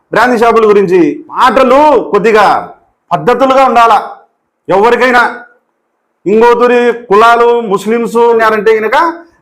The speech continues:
నిజంగా నీకేం చేయాల్సింది చేస్తారు ముస్లిం సోదరులు ఓట్ల రూపంలో. ఒక సబ్జెక్ట్ మాట్లాడితే ఒక నిజాయితీగా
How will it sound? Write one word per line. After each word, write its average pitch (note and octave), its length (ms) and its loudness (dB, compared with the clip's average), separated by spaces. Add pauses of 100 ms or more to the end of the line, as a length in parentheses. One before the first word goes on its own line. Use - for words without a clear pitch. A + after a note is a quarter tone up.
నిజంగా B3 440 2
నీకేం A#3+ 280 0
చేయాల్సింది A#3 500 0
చేస్తారు A3 260 -2
ముస్లిం G#3 320 -6
సోదరులు G3+ 360 2
ఓట్ల G#3+ 280 2
రూపంలో. G#3+ 580 0 (1160)
ఒక A#2 100 -6
సబ్జెక్ట్ F3 560 -2
మాట్లాడితే A3 840 0 (800)
ఒక C3 120 -8
నిజాయితీగా A3 920 0